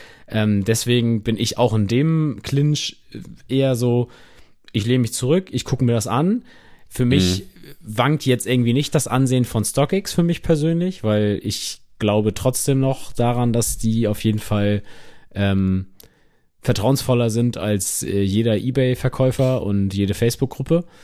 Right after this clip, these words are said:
Speaker 1: Ähm, und selbst wenn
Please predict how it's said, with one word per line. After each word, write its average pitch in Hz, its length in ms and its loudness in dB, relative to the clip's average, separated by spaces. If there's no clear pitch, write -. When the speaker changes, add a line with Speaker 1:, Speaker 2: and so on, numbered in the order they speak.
Speaker 1:
Ähm, 104 720 0
und 104 580 -2
selbst - 480 -2
wenn 127 520 2